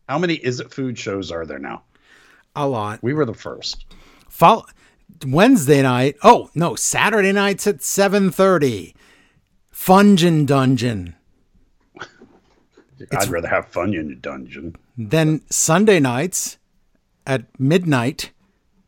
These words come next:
Speaker 2: Would that be Saturday night really late? Yes, it would be.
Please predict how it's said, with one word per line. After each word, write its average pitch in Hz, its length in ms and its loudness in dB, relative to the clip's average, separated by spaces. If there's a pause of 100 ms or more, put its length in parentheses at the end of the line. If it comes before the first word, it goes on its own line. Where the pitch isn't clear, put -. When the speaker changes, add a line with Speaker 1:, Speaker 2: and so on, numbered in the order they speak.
(100)
Speaker 2:
Would 117 140 -6
that 127 100 -2
be 127 80 -4
Saturday 123 440 0
night 135 200 -2
really 117 240 -6
late? 110 380 -6
Yes, 143 240 -2
it 127 80 -6
would 127 160 -4
be. 98 240 -8